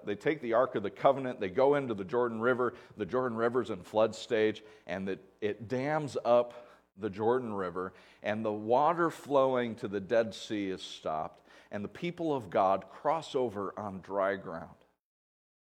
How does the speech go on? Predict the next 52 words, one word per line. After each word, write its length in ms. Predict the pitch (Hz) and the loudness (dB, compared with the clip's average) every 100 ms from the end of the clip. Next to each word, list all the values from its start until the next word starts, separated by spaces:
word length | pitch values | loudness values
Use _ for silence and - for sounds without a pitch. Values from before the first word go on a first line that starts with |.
| _ _ _ _ _ | _ _ _ _ _
And 80 | 107 | -8
so 120 | 123 | -2
then 180 | 120 120 | 0 0
they 100 | 101 | -4
tell 320 | - 175 151 | -6 -6 -4
them, 240 | 110 92 | -4 -4
they, 180 | 92 98 - - | -4 -4 -6 -10
they 100 | 110 | -4
tell 220 | 110 139 | 4 4
them, 160 | 110 95 | 4 4
"All 80 | 139 | 6
right, 260 | 123 92 - - | 6 4 -6 -14
you 80 | 113 | -8
know, 100 | 104 | -8
just 220 | 101 185 | -6 0
like 140 | 180 143 | 2 2
when 100 | 135 | -2
you 60 | |
go 120 | 123 127 | 4 4
to 60 | |
the 80 | 110 | 4
beach, 320 | 98 113 123 | -2 -4 -2
like, 180 | 120 107 | -2 -2
you 80 | 120 | -2
just 220 | 127 180 | -2 -4
can't 300 | - 156 139 | -4 -4 -2
help 260 | - 113 110 | 4 4 4
yourself. 380 | 98 107 110 110 | -2 2 2 0
If 80 | |
you 80 | 107 | -2
go 140 | 113 156 | 2 4
to 80 | |
Lake 240 | 147 131 123 | 4 2 2
Michigan," 440 | 113 95 101 104 | -6 -4 -4 -4
right, 320 | 95 107 127 - | 6 8 8 6
Jason? 340 | 127 123 131 - - - | 0 0 -4 -6 -20 -10
"If 60 | 117 | -6
you 80 | |
go 220 | 104 147 180 | 8 12 12
to 60 | |
Lake 180 | 170 151 | 12 8
Michigan, 320 | 131 - 120 | 2 -4 -6
you 80 | 113 110 | -6 2
gotta 160 | 139 | 4
come 280 | 139 - 135 | 4 2 0
home 320 | 123 127 110 | 2 0 0
with 200 | 101 92 | -2 -6
some 160 | - 101 | -8 -10
stones. 580 | - - 113 87 - - - _ _ _ _ _ _ _ - | -10 -2 -2 -2 -8 -18 -20 _ _ _ _ _ _ _ -18
Like, 100 | 92 | -10
you 100 | 101 | -6
just, 320 | 107 139 - | 0 0 -2